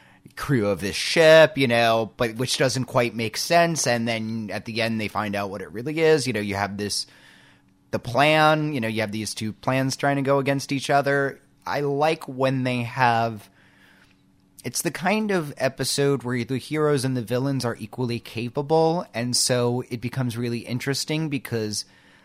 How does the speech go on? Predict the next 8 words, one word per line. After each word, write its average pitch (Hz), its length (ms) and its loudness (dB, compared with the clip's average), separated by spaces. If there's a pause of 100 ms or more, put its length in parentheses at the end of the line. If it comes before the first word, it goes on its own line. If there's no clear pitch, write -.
(280)
I 185 120 6
like 220 360 6
when 170 200 2
we, 135 120 -2
when 147 240 -2
the 135 80 -2
ship - 480 -4
has 117 540 -2